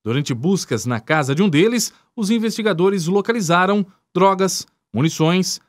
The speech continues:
materiais para o embalo da droga e outros objetos ligados ao tráfico de drogas.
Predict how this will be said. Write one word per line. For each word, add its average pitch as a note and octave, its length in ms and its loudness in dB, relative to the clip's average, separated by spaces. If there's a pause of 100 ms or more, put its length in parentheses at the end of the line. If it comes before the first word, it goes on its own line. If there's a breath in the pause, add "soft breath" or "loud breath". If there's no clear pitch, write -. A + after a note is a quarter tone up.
(140)
materiais C3 640 0
para A#2+ 160 -4
o D3+ 60 0
embalo A#2 280 0
da F#3 140 0
droga E3+ 460 2 (220 soft breath)
e F#3+ 100 0
outros G3 400 0
objetos D#3+ 580 -2
ligados C#3 540 -2
ao D#3+ 100 0
tráfico A#2 460 -2
de C3+ 100 0
drogas. B2+ 760 -2